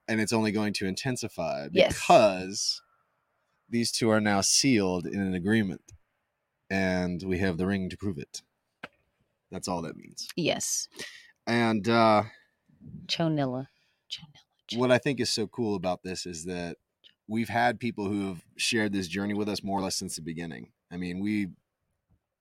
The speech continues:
Speaker 1: you know, just kinda started throwing things up on YouTube and ranting at the camera because of how furious we were, you know.
Speaker 2: Yeah.
Speaker 1: We had, our first episode was, what was it? Um,
Speaker 2: Uh,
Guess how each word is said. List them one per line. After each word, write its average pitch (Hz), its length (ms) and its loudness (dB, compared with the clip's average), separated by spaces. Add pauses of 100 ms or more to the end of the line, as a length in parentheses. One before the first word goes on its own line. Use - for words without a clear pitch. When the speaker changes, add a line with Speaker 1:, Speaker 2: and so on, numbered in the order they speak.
Speaker 1:
you 110 100 -4
know, 85 120 -4
just - 160 -4
kinda 107 180 0
started 107 380 -2
throwing 98 240 0
things 92 240 -4
up 85 100 -8
on 85 160 -4
YouTube 87 560 -4
and 80 140 -8
ranting 92 400 -4
at 82 80 -6
the - 60 -14
camera 98 420 -4
because 80 180 -10
of 80 80 -8
how 87 120 -2
furious 95 540 -4
we 85 120 -6
were, 80 280 -8
you 165 100 -4
know. 160 60 2
Speaker 2:
Yeah. 151 180 4 (280)
Speaker 1:
We 123 100 6
had, 131 100 4
our 117 100 -2
first 170 260 2
episode 131 360 0
was, 101 120 -2
what 107 140 0
was 87 120 -2
it? 90 120 -4
Um, 85 300 -2 (600)
Speaker 2:
Uh, 165 440 12